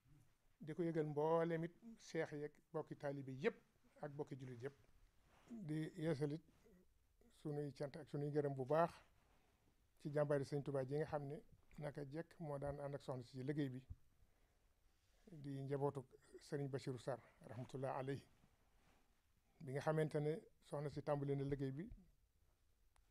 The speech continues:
te tàmbale ko ci yaari ganaar. Gis ngeen pas-pas ba ci Sëñ Bachirou Sarr am diirub li muy, li muy, li mu fi nekk.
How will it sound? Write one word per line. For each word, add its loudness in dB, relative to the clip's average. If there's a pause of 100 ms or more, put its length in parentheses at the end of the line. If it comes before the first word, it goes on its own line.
(1000)
te 0 (580)
tàmbale 4
ko 0
ci -4
yaari 4
ganaar. -2 (240)
Gis -4
ngeen -2
pas-pas -2
ba -4
ci -10
Sëñ 0
Bachirou -2
Sarr 0
am -4 (100)
diirub 4
li 2
muy, -2 (420)
li -4
muy, -4
li -6
mu -4
fi -8
nekk. -6